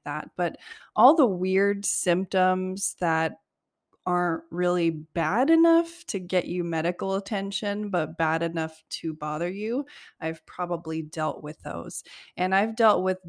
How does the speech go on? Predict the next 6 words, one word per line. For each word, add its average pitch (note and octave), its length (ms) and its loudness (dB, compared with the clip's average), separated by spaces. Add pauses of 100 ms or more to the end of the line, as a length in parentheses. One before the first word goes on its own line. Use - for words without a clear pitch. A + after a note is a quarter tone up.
dozens F3+ 680 0
and D#3+ 240 -6
dozens D#3 600 -4
of E3 180 -6
symptoms D3+ 1000 -6
and D#3+ 640 -6